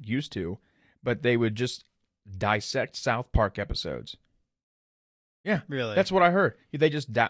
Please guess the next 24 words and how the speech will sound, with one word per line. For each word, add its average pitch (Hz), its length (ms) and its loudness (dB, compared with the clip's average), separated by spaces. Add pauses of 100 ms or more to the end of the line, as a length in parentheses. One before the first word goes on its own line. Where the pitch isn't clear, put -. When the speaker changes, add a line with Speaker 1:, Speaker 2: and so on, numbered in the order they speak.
(100)
Speaker 1:
dissect 151 680 2
South 180 360 -2
Park 104 200 -4
episodes 110 400 -4
'cause 185 140 -2
they 196 120 -2
have, 202 220 0 (140)
m-, 160 240 -4
m-, 139 300 -8
I 156 40 0
mean, 123 260 -2 (640)
nine 127 280 0
times 117 240 0
out 104 60 -2
of 101 60 -8
ten, 139 180 0
they 110 100 0
actually 107 220 -4
have 110 220 0
a, 98 60 -10 (120)
a 95 60 -6
meaning 107 440 -2
to 82 180 -10
'em. - 180 -16